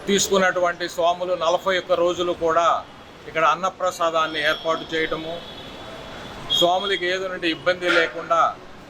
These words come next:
దర్శనాలు, మాలలు వేసుకొనటము జరుగుతూ ఉంది. అయితే ఈ పాంచాహినిక దీక్ష ప్రకారము ఇక్కడ జయంతోత్సవాలు జరుగుతాయి. పాంచాహినిక దీక్ష ప్రకారం జరిగే ఐదు రోజుల్లో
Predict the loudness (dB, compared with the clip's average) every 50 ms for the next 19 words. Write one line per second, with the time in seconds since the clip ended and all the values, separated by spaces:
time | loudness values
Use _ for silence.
0 | -4 -2 0 0 0 0 -2 2 2 2 2 2 -2 -4 -8 -10 -12 -16 -16 -10
1 | -2 2 4 4 4 4 2 0 -2 -2 -4 -4 -10 -14 -16 -16 -16 -16 -16 -16
2 | -14 -14 -14 -8 0 2 2 2 2 0 0 2 4 4 4 2 0 0 -2 -4
3 | 0 2 4 4 4 4 4 4 4 4 4 4 4 4 4 2 2 2 2 2
4 | 2 2 2 2 2 0 0 0 0 0 0 0 0 0 -2 -2 -8 -12 -12 -12
5 | -12 -12 -12 -12 -10 -10 -6 -2 0 0 2 2 2 2 4 4 6 4 4 4
6 | 4 4 4 4 2 2 0 0 0 -2 -4 -6 -4 -4 -2 0 0 0 -2 -2
7 | -4 -10 -6 -2 0 0 2 2 2 0 2 2 0 -2 -2 -2 -4 -4 -6 -8
8 | -12 -12 -10 -8 -6 -4 -2 2 4 4 4 4 2 -2 -8 -12 -12 -8 -2 2
9 | 2 2 2 2 2 0 0 0 0 0 2 2 2 2 0 -2 -2 -2 -2 0
10 | 0 2 2 2 2 0 -2 -2 -6 -10 -14 -12 -10 -8 -8 -8 -8 -8 -10 -10
11 | -10 -10 -6 0 2 2 2 0 0 -2 -2 -2 -2 -4 -6 -4 -4 -4 -4 -4
12 | -6 -8 -2 0 0 0 0 0 0 0 0 -2 -4 -4 -4 -2 -2 0 0 2
13 | 4 4 4 2 2 2 2 2 2 2 0 0 2 2 4 2